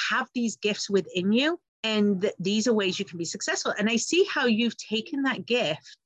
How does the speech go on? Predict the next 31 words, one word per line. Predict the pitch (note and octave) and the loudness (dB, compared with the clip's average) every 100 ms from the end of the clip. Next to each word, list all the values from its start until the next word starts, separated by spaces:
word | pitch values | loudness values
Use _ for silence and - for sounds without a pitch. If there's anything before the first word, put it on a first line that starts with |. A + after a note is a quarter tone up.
| _ - | _ 2
and | G#3+ | 4
now | A#3 | 6
you | B3+ A3+ | 4 4
do | A#3 | 4
this | G3 - | 4 2
ghostwriting, | A3 G#3+ - F#3+ F3 E3+ F3 | 2 2 2 0 0 -2 -2
you | F3+ | 0
do | G#3 | -2
this | G3 - | -2 -2
online | G3+ G#3+ G3+ G3 | 0 0 2 0
magazine, | F#3 E3+ F3 G3+ G#3+ F3+ E3 - - _ - | 0 -2 -2 0 0 0 -4 -10 -20 _ -10
you're | F3+ A3+ A#3+ A#3+ _ _ _ _ _ | 0 4 4 2 _ _ _ _ _
stepping | - - - D4+ D4 D#4 A#3+ G#3+ | -10 -8 -4 -4 0 2 4 2
truly | - - C#4+ D4 C4 G3+ | -2 0 2 4 2 2
into | G#3 - | 0 2
your | G#3 F#3+ | 0 0
own | G#3+ G#3+ G#3+ G3+ G3 _ - | 0 2 2 2 0 _ -10
superhero | - C#4 A#3+ A3 A3+ G#3 F#3 | -4 -2 0 0 0 0 -2
likeness | E3+ G#3 A3+ - C3 E3 - - _ _ _ | -2 -4 -4 -8 -8 -6 -4 -6 _ _ _
that | G#3+ | 6
was | A3+ A#3 | 6 6
always | A#3+ C4 C4 A#3 F3 | 4 4 4 4 2
there | G#3 G#3 | 2 2
within, | F3+ F3 D#3+ B2 C3+ _ _ _ _ _ - | 2 2 -2 -4 -14 _ _ _ _ _ 0
and | G#3+ G#3+ | 6 6
now | A3 A3 | 6 4
exploding | G#3 G#3+ - - A3 A3 A#3+ A#3 G#3 F#3+ | 2 0 -6 -6 -2 2 4 4 2 0
as | F#3+ | -4
a | F3+ | -6
successful | - F#3+ - - A3+ A3+ - G#3 | -4 -4 -2 -2 0 -2 -2 0
entrepreneur, | F#3+ F3+ - - F3+ E3+ D3 | 0 -2 -6 -4 0 2 2